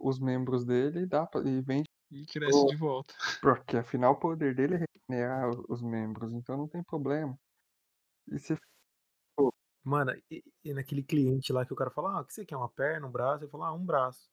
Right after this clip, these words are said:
Speaker 3: Fala, "Ah, então tá bom, é tanto." O cara paga, vai lá, corta o braço e depois que o cara corta e o cara tá naquela adrenalina, ele, "Eu posso levar o braço?" Fala, "Pode, leva aí, é seu."
Speaker 2: Legal.
Speaker 1: Não.
Speaker 3: Tipo,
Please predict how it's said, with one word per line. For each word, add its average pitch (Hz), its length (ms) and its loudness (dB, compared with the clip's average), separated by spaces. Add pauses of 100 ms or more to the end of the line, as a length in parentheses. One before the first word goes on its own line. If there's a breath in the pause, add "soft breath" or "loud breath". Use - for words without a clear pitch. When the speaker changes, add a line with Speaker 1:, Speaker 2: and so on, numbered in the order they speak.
(100)
Speaker 3:
Fala, 190 140 -6
"Ah, 170 40 -8
então 151 140 -16
tá 190 140 -14
bom, 147 240 -6
é 156 80 -10 (180)
tanto." 123 320 2 (320)
O - 40 -20
cara 127 120 2
paga, 143 340 0
vai 131 80 0
lá, 139 120 2
corta 135 200 -2
o - 40 -4
braço 135 220 0
e - 80 -8 (380)
depois 135 220 -4
que 170 60 0
o 147 40 0
cara 151 300 2
corta 143 320 0
e - 0 -
o - 40 -8
cara 139 160 0
tá 143 100 -2
naquela 139 260 0
adrenalina, 135 340 0
ele, 135 220 -4 (240)
"Eu 135 80 -10
posso 160 260 -2
levar 127 200 4
o 123 80 0
braço?" 147 260 0
Fala, - 220 -16
"Pode, 262 240 -4
leva 190 240 -4
aí, 202 200 -10
é 185 60 -12
seu." - 220 -2
Speaker 2:
Legal. 123 360 -2 (200)
Speaker 1:
Não. 135 300 12
Speaker 3:
Tipo, 156 220 -10